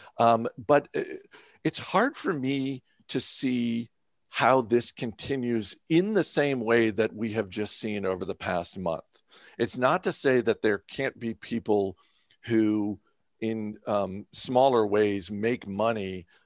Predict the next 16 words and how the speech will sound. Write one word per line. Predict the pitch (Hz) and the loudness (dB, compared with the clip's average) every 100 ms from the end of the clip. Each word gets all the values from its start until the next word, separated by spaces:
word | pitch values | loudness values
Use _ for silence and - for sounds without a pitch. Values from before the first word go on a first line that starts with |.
| _ | _
by | 107 110 | 2 2
looking | 101 101 143 - 120 113 | 2 0 0 0 -6 -2
at, | 104 110 117 | 0 0 0
well, | 127 | -2
what | 135 226 | 0 -2
are | 277 254 | -2 -2
the | 139 | 0
most | 127 120 - | 0 0 -2
heavily | - 131 123 120 | -4 -4 -2 -4
shorted | 101 - 110 104 92 | -6 -2 0 0 -4
stocks? | - 98 82 - 113 | -2 0 0 -2 -4
What | 117 190 | 0 2
are | 202 | 2
the | 143 120 | 0 -2
stocks | - - 117 120 - - - - - - | -2 0 0 0 -8 -14 -20 -20 -20 -14
that | 95 113 107 104 | 0 2 4 0